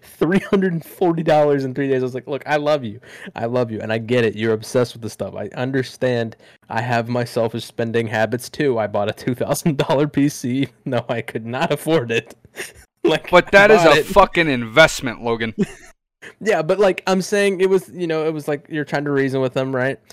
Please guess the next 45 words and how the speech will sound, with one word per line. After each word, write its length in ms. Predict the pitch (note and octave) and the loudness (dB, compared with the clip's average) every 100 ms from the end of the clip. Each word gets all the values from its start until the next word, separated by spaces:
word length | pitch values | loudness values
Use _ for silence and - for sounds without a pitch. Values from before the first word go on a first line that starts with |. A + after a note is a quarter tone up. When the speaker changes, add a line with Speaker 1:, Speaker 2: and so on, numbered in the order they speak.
| - | 0
Speaker 2:
There's 180 | G3+ G3+ | 4 4
Speaker 1:
So 60 | A3+ | 4
I 20 | |
Speaker 2:
no 120 | B3 | 4
Speaker 1:
was 80 | B3+ | 4
like, 60 | |
I 40 | A3 | 2
Speaker 2:
reasoning 480 | A3+ B3 A3+ D#3 B2+ | 0 2 2 0 0
with 140 | A2 | -4
that. 340 | G#2+ F#2+ - - _ | -6 -10 -18 -20 _
Speaker 1:
<laughs> 260 | G3 - | -18 -8
Just 480 | G3 F#3+ - D4 - | -4 -4 -4 -10 -6
listen, 380 | C#4+ - - C#3 | -6 -6 -10 -8
bro. 160 | A#2+ B2 - - F4 | -8 -10 -12 -10 -2
I 20 | |
Speaker 2:
There's 220 | B3 C4 | 2 4
Speaker 1:
told 100 | B3 C4+ | 6 6
her, 480 | C4+ C#4 C4+ E3 | 8 8 8 6
I 40 | - | 6
was 60 | C#4+ | 8
Speaker 2:
no, 80 | |
Speaker 1:
like, 100 | D4+ | 10
"I 0 | |
love 0 | |
you," 0 | |
and 120 | D#4 C#4+ | 10 8
I 60 | |
Speaker 2:
no, 60 | E3 | 6
Speaker 1:
said, 120 | E3 | 4
"I 20 | D3+ | 4
Speaker 2:
there's 120 | B3 | 4
Speaker 1:
wanna 120 | C4+ | 6
Speaker 2:
no 40 | C#4+ | 4
Speaker 1:
live," 80 | A3+ | 4
Speaker 2:
reasoning. 500 | B3+ C4 E3 F#2+ - - _ _ - | 0 0 -6 -10 -20 -20 _ _ -6
Speaker 1:
I 100 | D#3 | -6
said, 200 | - D#3 | -2 -2
"I 120 | C3+ | 0
wanna 260 | C3+ C3 E3+ | 0 0 0
live 200 | E3+ D#3+ | 2 2
with 200 | D#3+ - | 0 0
you 80 | D3+ | 0
in 60 | |
the 80 | D3 | 0
future, 440 | - C3+ C3 C#3+ | -4 -8 -4 -2